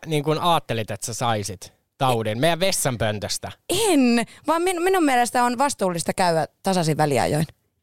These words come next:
Speaker 2: jos harrastaa se, jo, okei. Tämähän nyt sit on sit ihan idiot, mut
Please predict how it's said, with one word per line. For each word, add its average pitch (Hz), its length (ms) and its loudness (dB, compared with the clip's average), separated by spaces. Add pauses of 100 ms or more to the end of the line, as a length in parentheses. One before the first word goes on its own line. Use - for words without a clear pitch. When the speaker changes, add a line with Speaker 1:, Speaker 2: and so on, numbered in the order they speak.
(260)
Speaker 2:
jos 185 160 0
harrastaa 143 520 0 (340)
se, - 120 -6 (100)
jo, 196 120 4 (540)
okei. 175 220 -2 (460)
Tämähän 233 280 0
nyt 196 160 -2
sit 180 180 -4
on 170 140 2
sit 170 120 0 (120)
ihan 175 220 2
idiot, 170 200 2
mut 165 160 -2